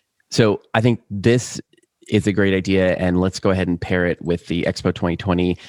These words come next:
Dubai to galvanize global action in climate change, uh, which this one just kinda previews a lineup of experts that's going to be at the Expo twenty twenty in Dubai,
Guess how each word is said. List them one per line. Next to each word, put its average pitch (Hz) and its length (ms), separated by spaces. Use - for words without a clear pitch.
Dubai 87 500
to 90 160
galvanize 85 560
global 85 320
action 87 460
in 80 180
climate 98 400
change, 73 460
uh, 82 160
which - 340
this 139 200
one 110 180
just 101 180
kinda 98 180
previews 95 640
a 98 80
lineup 90 420
of 87 120
experts 90 500
that's - 240
going 87 240
to - 140
be 82 240
at 85 180
the 82 140
Expo - 280
twenty 85 200
twenty 107 260
in 82 80
Dubai, 104 460